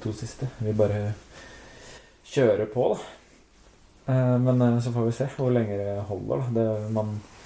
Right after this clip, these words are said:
det er jo enkelt å si, da, at, eh, ja, bare vent. Kommer til å gå på tidenes smell en eller annen dag. Men jeg tror at hvis vi bare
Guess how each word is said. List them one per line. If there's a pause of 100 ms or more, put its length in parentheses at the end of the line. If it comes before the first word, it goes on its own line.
(420)
det
er
jo
enkelt
å
si,
da, (180)
at,
eh, (720)
ja,
bare
vent. (200)
Kommer
til
å
gå
på
tidenes
smell (400)
en
eller
annen
dag. (140)
Men (840)
jeg
tror
at
hvis
vi
bare